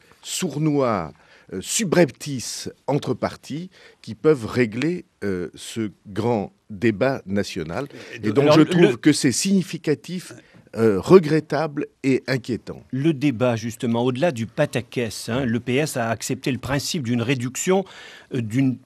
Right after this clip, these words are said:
Speaker 2: part du nucléaire, passée soixante-quinze à cinquante pour cent en deux mille vingt-cinq. Euh, c'est une espèce de révolution culturelle, euh, chez lui. Est-ce que vous-même, vous... Vous-même, si vous étiez président en mai prochain, que feriez-vous de cette question ?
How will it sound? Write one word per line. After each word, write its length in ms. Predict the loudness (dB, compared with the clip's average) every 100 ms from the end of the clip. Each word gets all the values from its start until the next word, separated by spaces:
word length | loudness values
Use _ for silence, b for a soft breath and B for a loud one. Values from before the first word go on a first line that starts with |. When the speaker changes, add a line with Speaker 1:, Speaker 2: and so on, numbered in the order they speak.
| _
Speaker 2:
part 340 | 4 6 2 -6
du 200 | -2 2
nucléaire, 500 | 2 2 2 4 2
passée 260 | 0 -4 -4
soixante-quinze 640 | -4 -2 -4 -2 -2 -2
à 40 |
cinquante 400 | -4 -6 -6 -8
pour 160 | -10 -8
cent 280 | -2 0 0
en 40 |
deux 100 | 0
mille 200 | 0 0
vingt-cinq. 400 | -2 0 0 0 B B B B B
Euh, 220 | -2 0 -2 -2
c'est 200 | -2 2
une 100 | 2
espèce 340 | 2 0 2
de 100 | 2
révolution 500 | 2 2 0 0 -2
culturelle, 720 | -4 -2 0 2 2 2 0
euh, 340 | 0 -2 -4 -4
chez 220 | -2 0
lui. 320 | 2 2 2
Est-ce 220 | 2 0
que 100 | 2
vous-même, 840 | 0 0 0 0 4 4 4 0 -4 -16
vous... 180 | -18 -18 _ _ -10
Vous-même, 460 | 2 4 8 6 6
si 160 | 0
vous 200 | 2 2
étiez 280 | 2 -2 -6
président 500 | -4 -4 -2 0 0
en 40 |
mai 140 | 0 -2
prochain, 320 | -2 -2 -2
que 160 | -2 -2
feriez-vous 600 | 0 0 0 -2 -4 -4 B B B
de 100 | -4
cette 260 | -2 -6 -2
question ? 460 | -2 -2 -4 -6